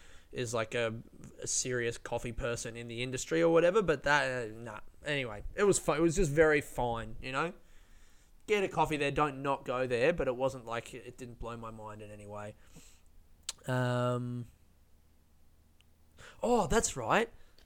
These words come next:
This is exactly what I'm talking about. Wait, I need to get the fucking light on here so I can read. The last place that I went to in Bangkok that,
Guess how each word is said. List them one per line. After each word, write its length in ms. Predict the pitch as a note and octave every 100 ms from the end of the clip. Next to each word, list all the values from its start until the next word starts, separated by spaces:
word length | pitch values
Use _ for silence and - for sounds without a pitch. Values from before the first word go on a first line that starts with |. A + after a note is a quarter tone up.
| - - - - - -
This 180 | G3 E3+
is 60 |
exactly 320 | D3 C#3 C#3 C#3+
what 100 | B2+
I'm 80 |
talking 300 | - D#3 D#3
about. 180 | A#2+ A2
Wait, 180 | - C3 C#3
I 40 |
need 80 | -
to 60 |
get 140 | G#3 -
the 80 | - - - - -
fucking 420 | - - C3+ C3
light 220 | B2 C3+
on 120 | C3+
here 180 | C3 B2
so 120 | C#3+
I 40 | C#3+
can 180 | C#3+
read. 260 | C3+ C#3 B2+ - - - - -
The 140 | F3
last 340 | E3+ A3 C4
place 300 | - F3 E3 -
that 120 | D#3
I 100 | C3+
went 240 | C#3 D3+
to 320 | - A#2 D3+ - - - - - - - - - - - _ - - - _ _ _ - - _ _ _ _ _ - - - - - - - - - - E3+
in 180 | E3
Bangkok 640 | C#3+ D3+ D#3+ - B2+ D#3+ - - - - -
that, 220 | F#3+